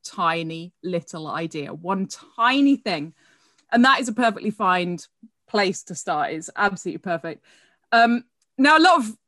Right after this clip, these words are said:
writers talk about plot bunnies. We all know, we've all heard about plot bunnies, where you have one idea and then they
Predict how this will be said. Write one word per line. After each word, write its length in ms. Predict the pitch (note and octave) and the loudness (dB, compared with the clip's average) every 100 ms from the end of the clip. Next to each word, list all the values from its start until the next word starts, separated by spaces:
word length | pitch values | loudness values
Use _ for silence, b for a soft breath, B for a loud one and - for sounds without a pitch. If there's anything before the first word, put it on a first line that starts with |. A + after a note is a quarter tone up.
| _ | _
writers 440 | A3+ C4 C4 A#3 | 0 2 2 -4
talk 220 | G3+ A#3+ A3 | -4 -6 -4
about 240 | F#3+ - | -4 -2
plot 240 | C4+ C4+ | -2 0
bunnies. 440 | G#3+ G3 E3+ E3+ - | 0 -2 -2 -8 -10
We 120 | G#3+ | -6
all 80 | A3+ | -4
know, 200 | F#3 E3 - | -4 -8 -8
we've 220 | G#3 F#3+ | -6 -6
all 140 | F3+ | -8
heard 160 | E3 D#3+ | -8 -10
about 220 | D#3+ D#3+ | -10 -10
plot 220 | F3 F3+ | -10 -8
bunnies, 420 | F#3+ F#3+ F#3+ F#3+ F#3+ | -4 -2 -2 -2 -4
where 140 | E3+ | -6
you 140 | F3 F3 | -4 -6
have 180 | F#3 | -8
one 180 | G3+ F3+ | -8 -6
idea 420 | E3+ E3+ E3+ E3+ F3+ | -6 -8 -8 -6 -6
and 120 | F#3 | -8
then 160 | F3 | -8
they 320 | E3+ E3+ E3+ | -10 -10 -12